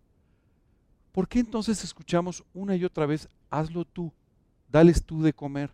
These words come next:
tú resuelve el problema"? Porque Dios quiere que aprendamos a depender de Él para que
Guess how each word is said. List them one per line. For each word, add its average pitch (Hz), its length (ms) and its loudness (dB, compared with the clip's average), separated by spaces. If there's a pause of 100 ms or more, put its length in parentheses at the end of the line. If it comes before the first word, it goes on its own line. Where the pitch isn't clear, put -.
(360)
tú 175 140 -4
resuelve 160 420 2
el 151 80 0
problema"? 131 500 -4 (1400)
Porque 131 240 -2
Dios 165 260 -2
quiere 143 300 0 (640)
que 139 100 -2
aprendamos 135 560 -4 (160)
a 120 80 -6
depender 123 640 -4
de 123 260 -2
Él 180 200 0 (1200)
para 135 220 2
que 127 260 -2